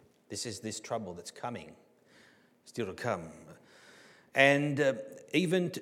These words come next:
at, to that time, at the time your people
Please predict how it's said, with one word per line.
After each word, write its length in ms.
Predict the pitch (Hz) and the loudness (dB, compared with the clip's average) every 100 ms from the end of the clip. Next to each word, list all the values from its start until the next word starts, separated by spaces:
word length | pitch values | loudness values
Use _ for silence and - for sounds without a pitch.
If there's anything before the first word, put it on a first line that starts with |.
| - | -4
at, 180 | 135 - | -4 -2
to 140 | - | -4
that 180 | 135 123 | -2 -2
time, 440 | - 139 113 110 117 | -4 -2 0 -2 -4
at 160 | 120 113 | -4 -4
the 80 | 107 | -6
time 460 | - 131 139 135 | -4 -2 0 0
your 180 | 123 123 | 0 -2
people 540 | 123 139 127 92 92 | -2 -6 -4 -6 -8